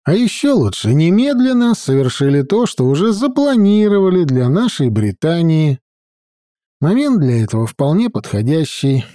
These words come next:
Сегодня в полдень Кембриджская обсерватория издаст по этому вопросу особый бюллетень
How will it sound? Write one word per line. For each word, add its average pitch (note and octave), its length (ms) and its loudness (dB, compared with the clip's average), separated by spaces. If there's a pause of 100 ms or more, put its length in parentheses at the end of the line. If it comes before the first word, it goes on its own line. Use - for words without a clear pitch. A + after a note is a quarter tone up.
(340)
Сегодня B2 560 -2
в A2+ 120 -12
полдень G#3+ 520 0
Кембриджская C#3 680 -2
обсерватория G3 840 -2
издаст F#3+ 420 -2
по C#3+ 60 -2
этому D3 360 0
вопросу F#3+ 500 -2
особый E3+ 440 0
бюллетень A#2 760 0